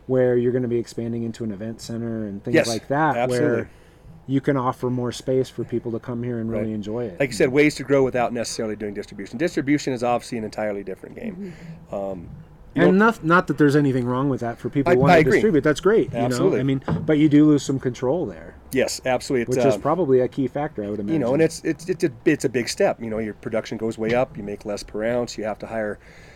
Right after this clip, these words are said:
Speaker 2: staff to distribute and or handle sales. And, um, you know, we're lucky enough, like I said, that we don't have to deal with that and don't want to.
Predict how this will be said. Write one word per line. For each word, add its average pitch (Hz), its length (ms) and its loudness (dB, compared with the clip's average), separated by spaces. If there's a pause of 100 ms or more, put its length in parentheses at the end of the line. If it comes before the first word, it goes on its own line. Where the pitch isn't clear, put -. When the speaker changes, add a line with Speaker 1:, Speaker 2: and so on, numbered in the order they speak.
(140)
Speaker 2:
staff 127 580 2
to - 100 -16
distribute 127 760 -4
and 113 220 -6
or 101 300 -6
handle 110 280 -8
sales. 120 680 0 (100)
And, 98 480 -10 (600)
um, 101 520 -6 (500)
you 107 80 -12
know, 101 100 -6
we're 127 140 0
lucky 127 240 -2
enough, 120 240 -4
like 117 120 -4
I - 40 -18
said, 117 180 -6
that 113 80 -10
we 117 60 -8
don't 120 100 -6
have 117 100 -6
to - 80 -20
deal 127 120 -4
with 123 100 -8
that 135 240 -2
and 117 260 -6 (460)
don't 147 200 2
want 156 200 2
to. - 160 -16